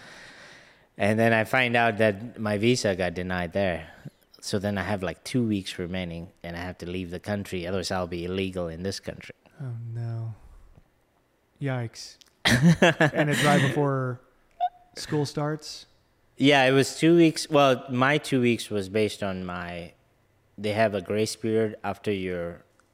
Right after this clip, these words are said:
Speaker 1: your last work permit expired or the temporary one you had.
Speaker 2: Right.
Speaker 1: So my window was coming up. Thankfully, I had been accepted for the master's.
Speaker 2: Okay. So
Speaker 1: But
Speaker 2: you can get a student visa,
Speaker 1: Yeah,
Speaker 2: but
Speaker 1: I
Speaker 2: you
Speaker 1: could.
Speaker 2: have to pay for school.
Speaker 1: I, ah, we're back at square one in a different way, aren't
Speaker 2: Mm.
Speaker 1: we?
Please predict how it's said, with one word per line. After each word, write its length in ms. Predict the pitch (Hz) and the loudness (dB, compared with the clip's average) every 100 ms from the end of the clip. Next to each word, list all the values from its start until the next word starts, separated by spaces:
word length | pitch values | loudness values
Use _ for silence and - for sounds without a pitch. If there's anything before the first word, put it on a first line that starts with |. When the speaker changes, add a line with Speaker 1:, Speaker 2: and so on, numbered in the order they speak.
| _ | _
Speaker 1:
your 260 | 101 98 90 | -6 -4 -4
last 420 | 98 98 - - - | -2 -4 -6 -12 -12
work 340 | 95 104 98 | -6 -6 -6
permit 300 | 107 101 95 | -6 -6 -6
expired 440 | 92 - 104 98 95 | -8 -8 -4 -4 -2
or 100 | 87 | -4
the 120 | 85 | -8
temporary 480 | - 101 95 104 101 | -10 -10 -6 -4 -4
one 220 | 95 95 | -4 -6
you 100 | 95 | -8
had. 300 | 98 104 104 _ | -6 -8 -8 _
Speaker 2:
Right. 360 | 139 131 120 127 | -10 -8 -8 -8
Speaker 1:
So 120 | 139 | -6
my 160 | 101 98 | -4 -2
window 360 | 110 143 143 | 0 4 4
was 160 | 107 98 | 4 0
coming 300 | - 110 101 | -4 -4 -4
up. 280 | 90 90 - _ | -4 -6 -10 _
Thankfully, 480 | 139 160 - 123 101 | -2 -2 0 0 2
I 40 | |
had 220 | 110 98 | 0 -2
been 160 | 98 92 | -4 -6
accepted 640 | 90 - 117 - 95 90 - | -6 -4 -4 -4 -8 -8 -14
for 140 | - 104 | -8 -6
the 80 | |
master's. 540 | 98 113 113 - 78 - - - | -2 -4 -4 -10 -16 -16 -18 -12
Speaker 2:
Okay. 340 | 139 151 135 - - _ | -10 -10 -12 -14 -20 _
So 140 | - | 0
Speaker 1:
But 80 | 156 | 2
Speaker 2:
you 60 | 143 | 2
can 140 | 151 | 0
get 120 | 143 139 | -2 -2
a 60 | |
student 340 | 123 156 139 120 | -2 -4 -4 -4
visa, 440 | 120 113 127 120 - - | -8 -8 -10 -12 -14 0
Speaker 1:
Yeah, 140 | 143 | 4
Speaker 2:
but 60 | - | 4
Speaker 1:
I 20 | |
Speaker 2:
you 80 | 147 | 4
Speaker 1:
could. 180 | 175 151 | 6 6
Speaker 2:
have 100 | 147 | 4
to 40 | - | 2
pay 200 | 170 160 | 4 4
for 160 | 139 | 0
school. 220 | 123 160 | -6 -2
Speaker 1:
I, 180 | 143 104 | -2 0
ah, 320 | 107 117 110 | 2 4 4
we're 140 | 107 107 | 4 0
back 340 | 107 117 - | 2 0 0
at 140 | 101 - | -4 -4
square 340 | - 117 110 | 2 4 6
one 220 | 113 110 | 4 2
in 120 | 101 | -2
a 60 | 90 | -4
different 400 | 87 101 101 90 | -4 -4 -4 -6
way, 220 | 92 95 | -4 -6
aren't 280 | 156 170 151 | -4 -4 -2
Speaker 2:
Mm. 20 | |
Speaker 1:
we? 920 | 127 110 - - - 147 - 139 - | -4 -8 -12 -18 -4 -4 0 -2 -2